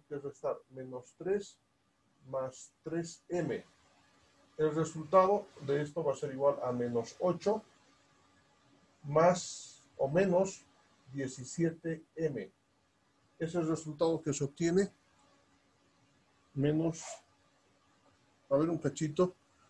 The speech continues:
Estamos multiplicando, estamos multiplicando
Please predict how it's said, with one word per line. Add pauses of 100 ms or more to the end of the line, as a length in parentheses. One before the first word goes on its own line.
(380)
Estamos
multiplicando, (840)
estamos
multiplicando